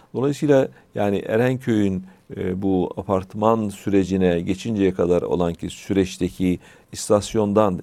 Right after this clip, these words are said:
tren yol boyundan minibüs, e, hattı arasında Ethem Efendi'den Kaptan Arif'e kadar olan o arada çok sayıda, e, Sami Efendi'yi seven, e, onun müridanından ve muhibbanından, e, insanların olduğunu biliyoruz. Ama şimdi tabii,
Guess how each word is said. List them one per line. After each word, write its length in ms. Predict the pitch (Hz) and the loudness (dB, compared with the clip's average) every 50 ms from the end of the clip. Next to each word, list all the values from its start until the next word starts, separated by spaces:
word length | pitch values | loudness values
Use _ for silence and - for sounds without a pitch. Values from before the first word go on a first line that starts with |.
| - _ - | -10 _ 0
tren 120 | 95 107 | 2 4
yol 220 | 117 127 110 98 87 | 6 6 6 6 6
boyundan 460 | 85 85 85 82 80 85 80 76 64 - - - - - _ - | 4 2 2 4 2 2 2 2 -2 -8 -18 -20 -20 -20 _ -8
minibüs, 500 | 101 104 131 139 127 - - - - - | -4 -4 -2 -2 -4 -6 -8 -16 -16 -14
e, 340 | - - - 82 82 78 | -12 -10 -8 -8 -8 -8
hattı 400 | 78 78 80 87 - - - 101 | -8 -6 -6 -6 -6 -2 0 2
arasında 560 | 87 85 82 82 - - 85 82 80 80 78 - - - - - - - | 4 4 2 0 -2 -8 -8 -4 -2 -4 -4 -4 -12 -20 -20 -20 -18 -16
Ethem 240 | - - 123 117 | -8 -4 0 2
Efendi'den 600 | 120 110 - 117 107 104 101 98 104 98 98 92 - - - - - - | 2 2 2 0 -2 0 2 2 2 2 2 0 -6 -12 -20 -20 -20 -14
Kaptan 300 | - - 87 - - 123 | -6 -6 -6 0 2 2
Arif'e 300 | 123 117 107 101 82 95 | 4 4 2 2 0 -4
kadar 240 | 90 - 87 82 82 | 0 2 2 4 4
olan 240 | 82 80 82 80 85 - - - | 4 4 4 2 0 -4 -2 2
o 160 | 123 127 - - - _ - | 2 2 2 0 -6 _ 0
arada 680 | 95 95 90 87 78 87 80 71 87 113 139 170 196 - - - - - - - - _ | 0 2 2 2 0 -2 -2 0 2 2 2 2 0 -4 -10 -20 -20 -20 -20 -20 -20 _
çok 280 | - - 175 175 180 - | -8 -4 -4 -4 -4 -4
sayıda, 520 | - - 98 90 87 82 101 131 156 196 202 - - - _ _ - | -2 0 0 0 2 2 2 0 0 0 -6 -12 -20 -20 _ _ -12
e, 200 | 95 90 92 90 | -8 -8 -8 -6
Sami 220 | - - 107 110 110 | -4 -4 -2 -2 0
Efendi'yi 480 | 95 101 92 90 87 87 87 87 82 | 0 0 -2 0 0 0 0 0 -2
seven, 440 | - - 95 85 82 92 110 143 165 - _ _ _ _ - | -4 -4 -4 -2 -2 -2 -4 -6 -8 -10 _ _ _ _ -12
e, 160 | 92 90 87 87 | -8 -6 -6 -6
onun 360 | - - 110 107 104 101 95 | -4 -4 -4 -2 -2 -2 -4
müridanından 880 | 90 85 90 98 92 95 95 85 95 90 87 87 85 82 101 117 117 101 | -4 -2 -2 0 0 0 2 2 0 0 0 0 -2 0 0 0 0 0
ve 80 | 90 | -2
muhibbanından, 800 | 92 90 85 92 90 82 82 85 82 82 80 82 90 123 160 185 208 - - _ _ _ - - | -2 -2 -4 -6 -6 -4 -4 -4 -4 -4 -6 -2 -2 -2 -2 -2 -4 -10 -20 _ _ _ -12 -8
e, 180 | 92 92 90 | -6 -6 -6
insanların 560 | - - 104 - - 104 95 95 92 101 107 110 | -4 -6 -8 -6 -4 -4 0 4 4 6 6 6
olduğunu 440 | 101 87 82 78 82 87 95 117 120 | 4 2 2 0 0 -2 0 2 2
biliyoruz. 300 | 104 85 76 69 76 82 | 2 2 2 0 0 0
Ama 160 | 87 92 90 | 2 0 0
şimdi 220 | - - 104 98 | -2 -4 -6 -4
tabii, 300 | 95 104 98 98 95 92 | -2 0 0 0 0 -2